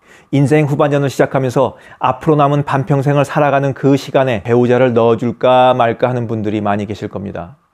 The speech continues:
그 판단 끝에 황혼이혼이나 교-, 조론을 선택하는 분들이 계시죠.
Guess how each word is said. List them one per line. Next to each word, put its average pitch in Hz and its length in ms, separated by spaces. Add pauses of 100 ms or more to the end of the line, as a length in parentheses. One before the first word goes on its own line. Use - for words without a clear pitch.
(160)
그 160 300
판단 160 400
끝에 165 440 (240)
황혼이혼이나 127 960
교-, - 140
조론을 113 400
선택하는 110 480
분들이 98 280
계시죠. 95 500